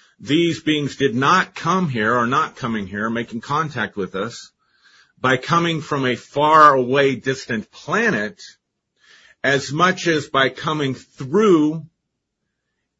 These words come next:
in a different sort of dimensional gateway, I guess. It, the, the, the way they're saying it is they're implying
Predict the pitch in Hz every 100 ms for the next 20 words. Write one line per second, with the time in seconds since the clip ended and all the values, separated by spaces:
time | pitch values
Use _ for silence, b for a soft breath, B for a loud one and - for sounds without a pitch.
0 | _ 156 160 143 131 - _ _ _ _
1 | - 185 185 165 160 151 143 _ _ -
2 | - 151 135 - 127 127 151 185 - 165
3 | 135 117 110 _ _ _ _ _ _ _
4 | _ _ _ _ _ 185 _ _ _ _
5 | _ 180 196 135 120 104 104 110 113 143
6 | - B B - 123 - 135 143 127 143
7 | 190 185 156 - 170 160 131 113 - 131
8 | 135 135 120 - 143 190 202 139 123 127